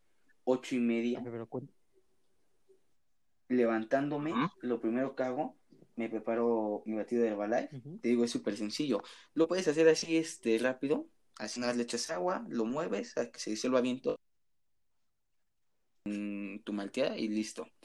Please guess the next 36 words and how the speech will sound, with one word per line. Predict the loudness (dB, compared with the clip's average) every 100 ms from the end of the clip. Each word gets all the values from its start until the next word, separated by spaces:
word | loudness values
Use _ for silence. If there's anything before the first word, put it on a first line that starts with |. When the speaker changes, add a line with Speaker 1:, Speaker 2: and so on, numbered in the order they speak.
| -12 -12 -16 -20 -20 0
Speaker 1:
Y | 2
si | 2 -2 2
lo | 0 4
quieres, | 2 2
te | 0 0
quieres | 2
llenar | 4 2
un | 2
poco | 0 -2 0
más | 2 0 0
o | 0 2
te |
gusta | 2 0 2 2
un | 2 -2
poco | -6 0
más | 2 2 -4
espeso, | -8 -2 -2 -4 -12 _ _ _ -20 _ _ _ -14
e-, | -14 -4
en | 0
una | 2 2
licuadora | 0 2 4 4 2 -4
le | -6
echas | -4 -2 -2 -2
agua | -2 -2 -2
tapando | -4 -4 0
aspas, | -2 -4 -6 -6 -6 -16 _
tu | -6
malteada, | -2 -2 -2 -2 -2 -6 -10 _ _ _ _ -20 -20 -18
de | -2 -2
tres | 0 0 0
a | 2
cuatro | 2 4
hielos | 2 4 2 2
y |
queda | -2 -4
espesito. | -4 -4 -4 -4 -10